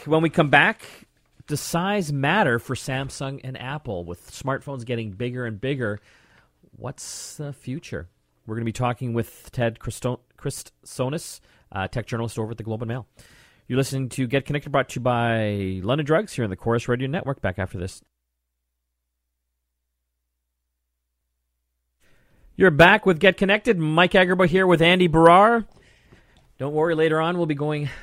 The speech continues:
open line, taking your tech calls and questions. Does size matter?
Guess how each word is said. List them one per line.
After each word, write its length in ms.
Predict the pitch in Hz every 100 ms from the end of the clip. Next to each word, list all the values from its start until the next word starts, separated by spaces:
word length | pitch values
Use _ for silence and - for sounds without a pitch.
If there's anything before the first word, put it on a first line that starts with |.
| -
open 240 | 123 -
line, 180 | 131 170
taking 260 | - 131 120
your 80 | 104
tech 200 | 123 -
calls 380 | - 110 110 -
and 260 | 110 98
questions. 1080 | - 113 113 - 139 156 151 - - - - _ _ - - - _
Does 140 | 170 175
size 400 | 180 175 202 -
matter? 420 | 139 165 120 87